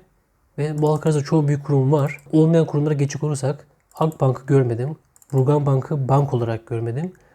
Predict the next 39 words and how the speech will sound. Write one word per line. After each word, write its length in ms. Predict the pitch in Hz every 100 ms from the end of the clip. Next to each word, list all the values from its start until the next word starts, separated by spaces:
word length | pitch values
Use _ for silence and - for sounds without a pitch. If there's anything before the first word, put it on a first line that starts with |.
| _ - 131
I 40 |
C 200 | 127 151
B 40 | 143
C 260 | 139 147
banka 320 | 131 143 147 139
ve 100 | 139
menkul 280 | 135 127
kıymetler 320 | 135 135 131 123
olarak 320 | 120 117 -
yine 120 | 123
görmedim. 480 | 120 139 139 131 170 - _ _ _ _
Ve 100 | 131
Türkiye 300 | - 139 151
Finans 240 | 139 147 143
Katılım 320 | - 147 139
Bankası 380 | 131 123 123 131
ve 80 | 127
Albaraka 420 | 131 127 135 135
Türk'ü 360 | - 123 120 113
görmedim. 440 | - 143 147 135 175 - _ _
Q 240 | - 131
N 80 | 139
B'yi 120 | 151
de 40 | 139
yine 300 | 147 139 156 _ _ _
bank 340 | 131 131 143
olarak 280 | 135 117 110 - _
görmedim 400 | - 135 135 147 143 -
ve 140 | 139
tebi 320 | 131 - 135 135
de 80 |
görmedim. 520 | 123 120 117 120 170 202 _ _ _ -
Bunun 160 | 170
dışında 220 | 160 147 143
çoğu 260 | - 156
büyük 140 | 147 143
kurum 220 | 143 135
burada 300 | 135 131 123
var. 260 | 151 156